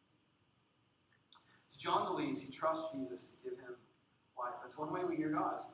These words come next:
you have to approach him through trust, through belief. And the other is, if you want to hear God speaking, revealing himself to us, I think Christians, we have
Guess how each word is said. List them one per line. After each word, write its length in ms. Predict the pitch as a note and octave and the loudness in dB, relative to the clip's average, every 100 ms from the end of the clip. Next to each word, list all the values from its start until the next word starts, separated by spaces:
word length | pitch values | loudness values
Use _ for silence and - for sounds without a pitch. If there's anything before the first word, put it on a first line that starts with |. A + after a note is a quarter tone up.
| D3+ | -6
you 80 | |
have 180 | D3+ E3+ | 0 2
to 60 | D3+ | 0
approach 260 | - D3+ D3+ | -4 -6 -6
him 120 | D3+ | -10
through 140 | - | -14
trust, 440 | - C#3+ - - - | -12 -8 -8 -8 -16
through 100 | B2 - | -20 -16
belief. 160 | B2+ - _ _ _ _ _ _ _ _ _ _ _ _ _ - _ _ _ _ - | -16 -16 _ _ _ _ _ _ _ _ _ _ _ _ _ -20 _ _ _ _ -8
And 80 | F3+ | 2
the 100 | F#3 | 4
other 200 | G#3 - | 6 4
is, 120 | - | 2
if 220 | - D#4+ | -2 -6
you 80 | - | -2
want 180 | - F#4 | 0 -2
to 120 | E4 | 0
hear 480 | D#4+ E4 E4 D#4+ - - | 2 4 2 -2 -8 -6
God 160 | C#3+ | -4
speaking, 640 | - - D3 C#3+ D3 C#3 C3 | -4 -10 -8 -8 -6 -8 -6
revealing 380 | C3 C3+ C#3 C#3 | -8 -4 -6 -6
himself 520 | C3+ - - - - | -14 -10 -8 -8 -10
to 180 | C#3+ C3+ | -8 -2
us, 200 | - - | -2 -2
I 60 | - | -6
think 300 | F#3 F#3+ - - - - | -4 -4 -6 -12 -20 -8
Christians, 420 | F3+ F#3 - D#3 | -4 -4 -4 -4
we 100 | D3+ | 2
have 400 | D#3+ E3 - | 4 4 2